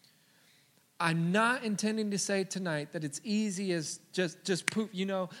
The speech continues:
like, our, our, our memories don't work like they do in, uh, the Pixar movie Inside Out with just a touch, poof, we can make these things vanish.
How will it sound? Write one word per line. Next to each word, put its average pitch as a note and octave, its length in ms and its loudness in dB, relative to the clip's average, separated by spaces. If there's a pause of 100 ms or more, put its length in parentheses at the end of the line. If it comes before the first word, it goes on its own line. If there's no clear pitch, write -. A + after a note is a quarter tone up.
(180)
like, F3 180 -2
our, F#3+ 240 0
our, F3+ 200 2
our F3+ 160 4
memories G#3+ 500 2
don't F#3+ 260 -2
work G3+ 300 -2
like F3+ 220 -4
they F3+ 100 -2
do F3+ 380 0
in, F3 320 -4
uh, E3 280 -2
the D#3 80 0
Pixar F3 480 -2
movie D3 320 -4
Inside E3+ 480 -2
Out F3 260 2
with D3 120 -2
just F3+ 260 2
a E3+ 40 -2
touch, E3+ 360 2
poof, F#3 300 2
we E3+ 80 4
can D#3+ 160 0
make F3 220 0
these D#3 180 -4
things D3 280 -4
vanish. C#3+ 420 -2